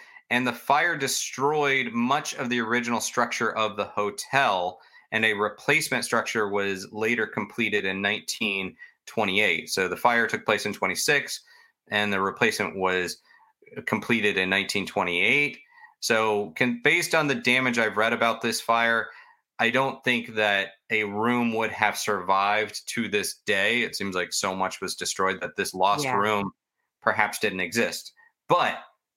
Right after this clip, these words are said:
Speaker 1: the story gets weirder because,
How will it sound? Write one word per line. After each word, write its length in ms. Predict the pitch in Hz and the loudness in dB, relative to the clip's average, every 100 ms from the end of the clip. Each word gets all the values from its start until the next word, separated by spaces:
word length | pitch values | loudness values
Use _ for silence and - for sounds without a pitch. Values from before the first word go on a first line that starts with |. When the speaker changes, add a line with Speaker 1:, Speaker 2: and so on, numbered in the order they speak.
| _ _ _ _ _ _ _ _ _ _ 131 | _ _ _ _ _ _ _ _ _ _ -8
Speaker 1:
the 220 | 120 110 | -4 -2
story 1000 | - - - 170 165 160 147 139 123 - - - - _ _ - | 0 -2 -2 0 2 2 2 2 -2 -8 -20 -20 -20 _ _ -2
gets 240 | 120 117 | 0 0
weirder 680 | 113 117 165 156 107 92 82 | -2 0 2 2 2 2 0
because, 960 | 101 92 - 120 107 101 95 92 - | -2 -4 -4 2 2 4 2 0 -4